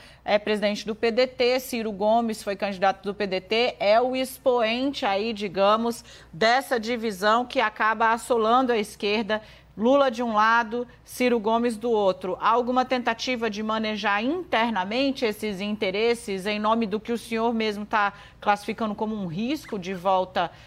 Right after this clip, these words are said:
é, da ditadura no país? Nem assim a gente consegue o,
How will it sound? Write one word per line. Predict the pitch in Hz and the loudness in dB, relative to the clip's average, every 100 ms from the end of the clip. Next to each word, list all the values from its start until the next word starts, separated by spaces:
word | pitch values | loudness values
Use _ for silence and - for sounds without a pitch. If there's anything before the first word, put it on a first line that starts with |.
| - | -10
é, | 180 196 190 | 0 4 4
da | 180 190 | 4 0
ditadura | 180 185 214 180 180 208 190 | 0 -4 -2 -2 -2 0 0
no | 190 214 | 0 -2
país? | 233 190 214 247 | 0 0 0 -2
Nem | 196 269 403 | -2 -2 0
assim | 247 - 302 349 269 | -2 -2 -4 -2 -2
a | |
gente | 196 208 - | -4 -6 -8
consegue | - 202 - 202 190 180 175 - - - | -6 -6 -2 0 0 -2 -8 -10 -20 -12
o, | - | -4